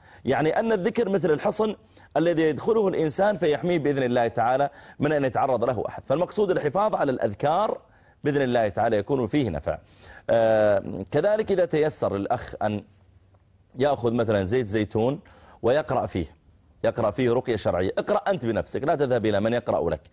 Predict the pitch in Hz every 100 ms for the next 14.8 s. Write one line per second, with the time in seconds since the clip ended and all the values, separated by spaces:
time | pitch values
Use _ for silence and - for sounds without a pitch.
0 | - - - - - 107 107 104 120 131
1 | 143 135 131 123 123 110 107 - 131 120
2 | 107 - 113 101 95 90 113 - 90 95
3 | 87 123 117 - - - - - 104 -
4 | 117 - 156 151 107 87 139 131 107 98
5 | 92 117 139 120 101 90 135 107 87 _
6 | _ - 156 151 117 104 92 - 147 131
7 | 113 110 101 95 139 139 - - _ _
8 | _ _ _ _ 127 139 131 - 78 107
9 | 107 92 87 117 117 104 113 113 123 117
10 | 135 - 87 - - - - - 101 98
11 | 110 127 113 127 127 123 - - - 107
12 | 98 123 143 127 143 123 120 110 127 110
13 | - 135 131 120 120 113 - - 104 101
14 | 98 98 - 110 101 - 127 104